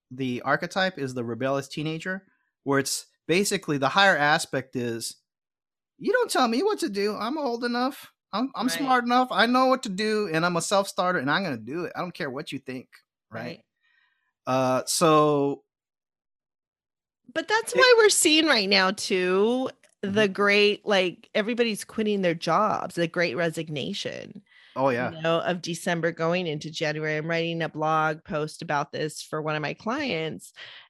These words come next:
Speaker 2: And, um, yeah, so that's what we're seeing. It, it,
Speaker 1: Mm-hmm.
Speaker 2: people are, are waking up,
Speaker 1: Well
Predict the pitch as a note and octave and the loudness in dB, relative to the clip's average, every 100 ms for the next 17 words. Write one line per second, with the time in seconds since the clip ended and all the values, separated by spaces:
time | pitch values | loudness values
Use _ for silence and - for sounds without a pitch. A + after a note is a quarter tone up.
0 | - G#3 F#3+ F#3+ - G3+ G#3 G3+ - A3+ | -6 -2 0 -2 -4 -2 0 0 -4 -6
1 | F#4 F4 - G#3 G#3+ G#3+ A#3 - A3 - | -4 -2 -2 2 2 0 -4 -2 -4 -6
2 | F4 E4+ - - _ _ _ _ _ G3+ | -8 -8 -8 -14 _ _ _ _ _ -2
3 | G3 G3+ E3 D3+ G#3+ B3+ B3 A3+ A#3 A3+ | 0 2 0 -4 -2 2 4 6 6 6
4 | G#3 - G#3+ G3+ G3+ G3+ G#3+ B3 G3 G3+ | 4 0 0 -2 -4 0 2 6 6 6
5 | D#4+ | 4